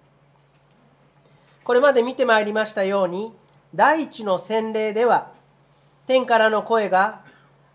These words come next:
「あなたは私の愛する子、私の心にかなうもの」と呼ばれ、聖霊を受けられたイエス様が、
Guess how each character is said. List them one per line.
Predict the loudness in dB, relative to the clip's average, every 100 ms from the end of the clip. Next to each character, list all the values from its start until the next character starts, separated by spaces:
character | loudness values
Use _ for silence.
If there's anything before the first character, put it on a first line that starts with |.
| -2
「あ | 2
な | 6 4
た | 4 6
は | 6 6
私 | 4 2 0 -2 -4
の | 0 2 4
愛 | 4 2
す | -6 -8
る | -6 -6
子、 | -2 0 0 -4 -20 _ _ _ _ _
私 | -2 0 2 0 -4
の | -4 -2
心 | -4 -2 0 0
に | -2
か | -4 -2
な | 2 2
う | 2
も | 0 0
の」 | 0 -2 -6 -10
と | -4
呼 | 0
ば | 2 2
れ、 | 0 -8 _ _ _ _ _
聖 | -2 2 4
霊 | 4 4
を | 4 4
受 | 2 0
け |
ら | 4 4
れ | 2
た | 2 0
イ | 0 2
エ | 0
ス | 0
様 | -6 -4 0
が、 | 2 0 -2